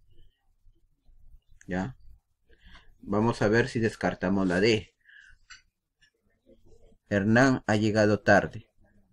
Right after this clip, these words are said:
No. Porque este, este sustantivo propio se puede reemplazar por el pronombre él. Él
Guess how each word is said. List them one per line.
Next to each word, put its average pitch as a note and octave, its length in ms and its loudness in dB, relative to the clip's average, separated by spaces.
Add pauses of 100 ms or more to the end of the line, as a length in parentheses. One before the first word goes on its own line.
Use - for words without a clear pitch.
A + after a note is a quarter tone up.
(120)
No. G2 320 -2 (960)
Porque A2 340 0
este, F3 520 2 (100)
este C#3+ 560 0
sustantivo A2+ 720 -4
propio A2+ 580 0 (340)
se - 160 -6
puede G#2 260 2
reemplazar G2 560 -4
por F2+ 220 0
el E2+ 180 -2
pronombre F2 760 -4 (200)
él. G#2 340 4 (1700)
Él A2 360 6